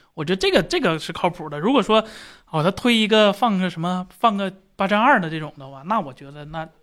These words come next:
那就没有意思了，这类产品，因为它跟手机是几乎完全没有区别了。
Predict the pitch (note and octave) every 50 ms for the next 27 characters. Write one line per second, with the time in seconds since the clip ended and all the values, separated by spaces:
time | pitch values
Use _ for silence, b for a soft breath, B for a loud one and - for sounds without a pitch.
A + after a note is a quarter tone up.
0 | _ E4 G3 F3+ D#3+ D3 D3+ D#3+ D3 C#3+ D#3+ E3+ D3+ - D3+ C#3 C#3 C#3 C#3+ C#3+
1 | C#3+ C3+ - - C3+ C3+ C#3 C3+ C3 _ _ _ _ _ - G3 G3 G#3 G3 A3+
2 | A3 A3+ F3+ D3 C#3 E3+ F3+ F3+ F3+ F3+ F3+ F#3 F3 D#3+ D3 - F#3+ F3+ G3 F#3
3 | E3 D3+ F3 F3+ F3 D#3+ F3 E3 - - - E3+ F3 E3 A#2+